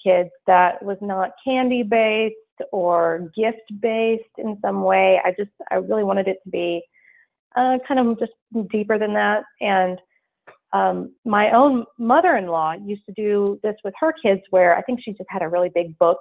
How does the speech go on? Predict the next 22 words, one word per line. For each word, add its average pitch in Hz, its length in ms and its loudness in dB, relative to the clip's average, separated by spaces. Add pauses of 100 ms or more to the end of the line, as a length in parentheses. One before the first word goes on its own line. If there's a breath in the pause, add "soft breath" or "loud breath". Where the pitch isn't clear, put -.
(120)
of 180 140 -4 (160)
saints 180 320 0 (640 soft breath)
and 175 200 0
the 180 60 4
history 180 540 0
and, 170 160 -6 (100)
and 185 160 2
legends 175 460 -2
surrounding 175 340 -2
different 180 380 -8
saints. 175 280 -2 (200)
And 175 340 -2 (360 soft breath)
she 349 180 4
would 294 120 4
read 226 240 4
them 196 140 2
each 190 240 -4
night, 175 360 -2 (120)
a - 20 -4
history 190 400 -2
of 175 60 2
a, 202 180 -2